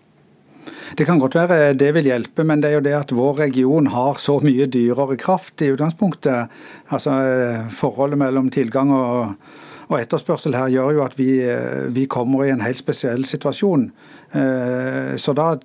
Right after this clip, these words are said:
tror jeg at det er veldig vanskelig å komme utenfor en, eh, strømstøtteordning, eh, noe i retning av det som gjøres for, eh, husholdninger, rett og slett for å redde, eh, mange bedrifter som nå, nå lever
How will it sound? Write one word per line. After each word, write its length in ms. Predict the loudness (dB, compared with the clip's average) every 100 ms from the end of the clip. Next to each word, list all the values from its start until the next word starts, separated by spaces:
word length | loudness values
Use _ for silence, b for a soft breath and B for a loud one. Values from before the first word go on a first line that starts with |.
| -4
tror 240 | -2 0
jeg 80 | 0
at 160 | -2 -2
det 140 | -2 0
er 80 | -2
veldig 220 | 0 0
vanskelig 320 | -2 -4 -4
å 60 | -2
komme 160 | 0 0
utenfor 420 | 0 -2 0 0 0
en, 140 | 0 0
eh, 160 | -2
strømstøtteordning, 1000 | -4 -4 -6 -4 -4 -2 -2 0 0 0
eh, 180 | 0 0
noe 260 | 2 2 2
i 60 | -2
retning 400 | -8 _ 0 2
av 80 |
det 140 | 0 -4
som 160 | -2 -2
gjøres 340 | -2 -6 -8
for, 220 | -6 -4
eh, 280 | -4 -4 -6
husholdninger, 560 | -6 -4 -2 0 0 -2
rett 180 | -6 -6
og 40 | -6
slett 200 | -6 -8 B B -6
for 240 | -2 0
å 40 | -2
redde, 480 | -4 -4 -4 -4 -4 -8
eh, 640 | -6 -4 -4 -4 -4 -4 -2
mange 340 | -2 0 -2
bedrifter 420 | -2 -4 -4 -4
som 180 | -2 0
nå, 360 | 0 0 -4 -8 B B B B
nå 160 | 0 2
lever 300 | 2 0 -2